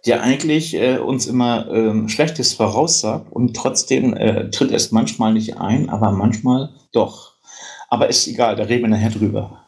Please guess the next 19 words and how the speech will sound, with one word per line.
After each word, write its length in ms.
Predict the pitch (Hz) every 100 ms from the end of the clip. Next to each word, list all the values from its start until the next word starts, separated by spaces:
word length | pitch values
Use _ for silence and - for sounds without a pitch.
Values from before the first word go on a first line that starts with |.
| -
Jetzt 260 | 151 -
muss 140 | 143 147
ich 60 |
erstmal 320 | 113 - 117
wieder 180 | 117 120
meinen 520 | 110 110 113 107 - - _ _ _ -
Fußballlehrer 680 | 165 165 160 107 113 110
begrüßen, 600 | 110 110 107 123 - 156
weil 400 | 117 107 120 120 -
der 720 | 110 127 151 127 139 175 - _ _ -
ist 420 | 127 - - -
der 260 | 104 131 151
Mann, 460 | 139 117 123 127
der 140 | 110 104
hier 420 | 110 113 117 -
Sachkompetenz 1080 | 131 135 - - 107 107 101 - 95 101 -
und 240 | 104 107
Fachkompetenz 840 | - - - - - 101 104 - -
hat. 240 | - 104